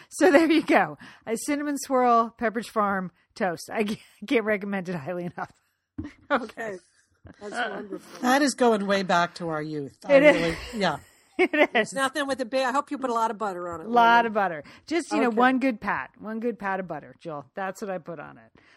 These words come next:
Speaker 1: Uh, so, yeah, so I'll, I'll leave my other update for, uh, later on in the show. Um, you can always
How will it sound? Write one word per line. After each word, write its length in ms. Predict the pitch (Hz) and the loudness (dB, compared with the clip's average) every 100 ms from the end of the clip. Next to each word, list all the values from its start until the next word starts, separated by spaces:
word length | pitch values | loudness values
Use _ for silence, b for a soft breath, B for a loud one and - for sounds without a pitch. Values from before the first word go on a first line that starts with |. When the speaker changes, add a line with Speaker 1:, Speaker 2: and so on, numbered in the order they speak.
| b | b
Speaker 1:
Uh, 240 | 190 180 170 | -10 -8 -10
so, 260 | - 214 | -4 -2
yeah, 220 | 208 202 160 | -2 -4 -6
so 140 | - 220 | -6 -2
I'll, 260 | 214 220 196 | -2 -4 -4
I'll 260 | 214 214 208 | -4 -6 -8
leave 300 | 240 262 262 | -8 -6 -4
my 240 | 220 208 208 | -4 -2 -2
other 200 | 202 202 | -2 -2
update 460 | 180 - 185 165 | -4 -4 -6 -6
for, 380 | - 180 156 156 | -8 -10 -8 -10
uh, 220 | 170 170 156 | -10 -8 -8
later 320 | 202 202 185 175 | -4 -2 -2 -4
on 220 | 170 160 | -6 -10
in 140 | 156 | -12
the 60 | 151 | -14
show. 440 | - 156 147 135 B B B | -12 -10 -10 -10 B B B
Um, 720 | - 208 220 214 214 202 196 190 b b 226 | 2 6 6 6 4 0 -4 -10 b b -4
you 140 | 247 | 0
can 120 | 302 | 4
always 240 | 269 254 | 4 4